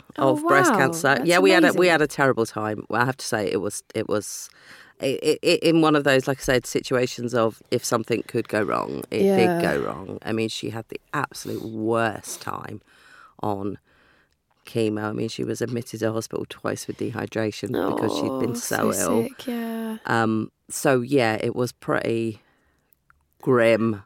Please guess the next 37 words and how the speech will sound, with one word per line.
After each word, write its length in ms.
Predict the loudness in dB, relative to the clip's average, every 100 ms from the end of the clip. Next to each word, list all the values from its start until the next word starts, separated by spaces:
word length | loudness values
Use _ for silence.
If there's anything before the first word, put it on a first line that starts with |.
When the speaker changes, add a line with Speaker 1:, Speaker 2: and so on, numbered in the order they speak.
| _
Speaker 2:
<laughs> 100 | -8
I 40 | 0 2
have 120 | 2
to 120 | 0 0
say. 440 | 2 4 4 2 -4 -20 -20 _ _ 2
Um, 420 | 2 2 0 0
Speaker 1:
But 180 | 0 2
they've 200 | 0 -2
given, 300 | -2 -2 -2
they've, 220 | 0 -2 -2 -4
they've 180 | -2 0
said 160 | -4
she's 220 | -4 -8
clear. 220 | -6 -6 2
Speaker 2:
yeah, 260 | 4 4
she 220 | 4 2
has. 280 | 4 4 2 -4
She 260 | -4 -2
has. 400 | 0 0 -2 -6 -6
Speaker 1:
Oh, 40 |
Speaker 2:
Um, 200 | -2 0 -2
Speaker 1:
that's 160 | -2 0
Speaker 2:
they, 180 | 0
they 240 | 2 2 0
t-, 160 | 0
Speaker 1:
amazing. 40 | -2
Speaker 2:
it 140 | -2
took, 340 | 0 -2 -2 -6
I 100 | -6 -6
think 180 | -6
she 60 | -6
got 140 | -6 -2
the 100 | -2
all 80 |
clear 420 | -2 -6 -4 -2 -4
in 300 | -4 -6 -6 -8
about 640 | -10 -6 -6 -6 -8 -10